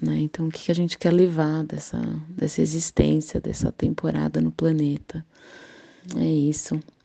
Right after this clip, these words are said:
Mas muito, muito, muito, muito bom mesmo. Eu gostei muito do filme e acho que ele abre várias portinhas de assuntos.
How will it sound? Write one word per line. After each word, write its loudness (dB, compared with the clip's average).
Mas -4
muito, -2
muito, -4
muito, -4
muito -2
bom 2
mesmo. 2
Eu -4
gostei 0
muito 2
do -4
filme 0
e -2
acho -2
que -2
ele 4
abre 0
várias 4
portinhas 0
de -2
assuntos. -6